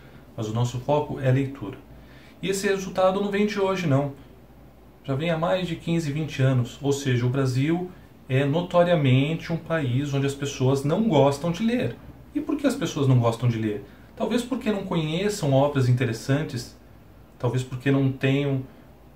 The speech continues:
lido um primeiro livro que lhes, que seja de seu interesse. E esse é um dos objetivos do canal: trazer à tona obras diferenciadas de temas diversos e importantes pra nossa,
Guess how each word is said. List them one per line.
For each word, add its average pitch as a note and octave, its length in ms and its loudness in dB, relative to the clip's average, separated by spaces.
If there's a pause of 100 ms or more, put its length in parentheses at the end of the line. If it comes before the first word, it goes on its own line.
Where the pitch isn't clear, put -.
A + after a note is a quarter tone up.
(320)
lido C#3+ 300 2
um C3 100 4
primeiro B2 360 4
livro A#2+ 540 0 (1500)
que - 120 -6
lhes, - 300 -6
que B2+ 140 -6
seja C3 320 2
de B2+ 60 0
seu B2+ 180 2
interesse. A#2+ 600 0 (1300)
E D#3+ 60 -2
esse G#3 200 2
é G3+ 40 0
um F#3+ 40 -2
dos F3+ 160 -4
objetivos D#3 540 -4
do D#3 80 -6
canal: A#2+ 400 -4 (600)
trazer B2+ 380 2
à C#3 80 4
tona D#3 540 2 (260)
obras B2 320 4
diferenciadas C3 1080 0 (220)
de C3 120 0
temas C#3 420 2
diversos C#3 720 2
e D3+ 60 0
importantes E3 840 0
pra D#3+ 140 0
nossa, - 440 -4